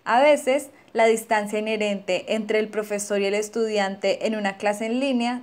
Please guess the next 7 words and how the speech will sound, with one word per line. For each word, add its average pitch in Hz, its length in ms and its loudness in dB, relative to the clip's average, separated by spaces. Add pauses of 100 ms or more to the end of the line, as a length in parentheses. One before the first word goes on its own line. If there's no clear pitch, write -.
tiende 226 300 0
a 226 60 0
sentirse 247 720 -2
en 226 100 -4
la 208 140 -2
comunicación 202 680 -4
escrita. 208 560 -8